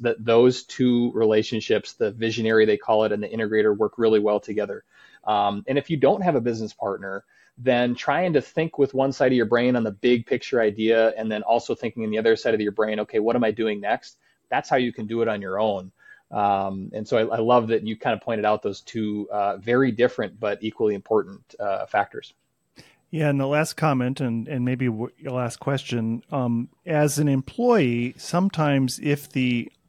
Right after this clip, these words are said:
Speaker 2: um, if the owner or visionary is all vision and they don't give you the tools to execute,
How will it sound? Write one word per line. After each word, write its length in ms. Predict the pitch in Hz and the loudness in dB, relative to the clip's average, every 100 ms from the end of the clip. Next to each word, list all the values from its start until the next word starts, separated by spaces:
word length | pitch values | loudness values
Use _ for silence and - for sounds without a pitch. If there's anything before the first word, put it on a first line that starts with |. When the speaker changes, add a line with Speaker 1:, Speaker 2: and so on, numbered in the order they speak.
| - | -4
Speaker 2:
um, 460 | 135 123 113 113 - - - - | 0 0 0 -2 -6 -16 -12 -4
if 240 | 139 - | -4 -2
the 260 | 131 120 113 | 0 0 0
owner 460 | 143 135 147 135 120 | 0 0 2 0 0
or 120 | 120 | -2
visionary 800 | 110 127 139 127 113 110 110 107 | 0 -2 0 0 0 -2 -4 -4
is 120 | 120 101 | -4 -2
all 220 | 123 156 | 2 2
vision 560 | 123 110 104 110 131 143 _ _ _ - | 2 -2 -2 -4 -4 -6 _ _ _ -8
and 120 | 117 | 0
they 160 | 139 | 2
don't 260 | 135 139 127 | 4 2 2
give 220 | 139 127 | -2 0
you 320 | 139 131 127 113 | 2 2 0 -2
the 80 | |
tools 640 | 113 - 139 127 117 117 - | -4 -6 -4 -2 -2 -4 -8
to 140 | 131 - | -12 -6
execute, 840 | 127 - - - - 104 101 - | -8 -8 -14 -12 -8 -6 -6 -10